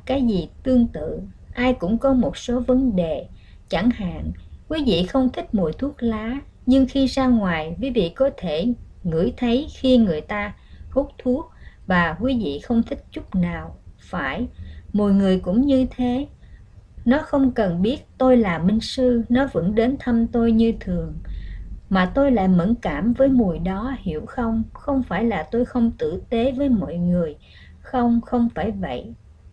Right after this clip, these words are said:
Nhiều khi nghiệp chướng quá nặng, tôi chịu khổ rất nhiều.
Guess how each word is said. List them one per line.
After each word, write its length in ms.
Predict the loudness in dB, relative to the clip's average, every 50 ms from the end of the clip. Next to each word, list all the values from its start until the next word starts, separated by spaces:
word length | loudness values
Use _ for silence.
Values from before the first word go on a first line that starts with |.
| _ _ -20 -20 -20 -20 -20 -20 -20 -20 -20 -20 -20 -20 -20 -20 -20 -20 -20 -20 -20 -20 -20 -20 -20 -20 -20 -20 -20 _ -6 -2
Nhiều 220 | 0 2 2 2 0
khi 200 | 0 0 2 4
nghiệp 220 | 4 4 2 0 -4 -6 -4
chướng 280 | -2 -2 -2 0 0
quá 120 | 2 2 2
nặng, 440 | 2 0 0 0 -4 -6 -8 -8 -10 -10 0
tôi 200 | 4 6 6 6
chịu 280 | 4 2 -2 -4 -4 -4
khổ 320 | -4 -4 -2 0 0 0 -2
rất 240 | -4 -8 -10 -4 -2
nhiều. 380 | 0 0 0 0 -2 -6 -6